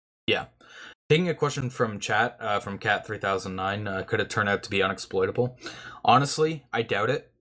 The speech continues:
Um, something as complex as, uh, a hypervisor,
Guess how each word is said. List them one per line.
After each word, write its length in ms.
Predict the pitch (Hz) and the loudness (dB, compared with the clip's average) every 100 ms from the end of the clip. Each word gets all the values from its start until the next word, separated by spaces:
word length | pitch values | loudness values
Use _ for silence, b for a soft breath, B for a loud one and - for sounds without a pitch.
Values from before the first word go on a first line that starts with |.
| - | -4
Um, 320 | 104 101 98 | -2 -2 -2
something 340 | - 117 120 | -2 0 0
as 140 | 110 - | -2 -4
complex 580 | 110 92 - 104 - - | -6 -2 0 0 0 -8
as, 560 | 98 95 95 92 87 | -6 -2 -2 -2 -6
uh, 460 | - 92 87 87 87 - | -4 -2 0 0 -2 -2
a 40 | |
hypervisor, 840 | 92 107 113 107 104 101 107 107 | 0 0 0 2 2 2 0 -2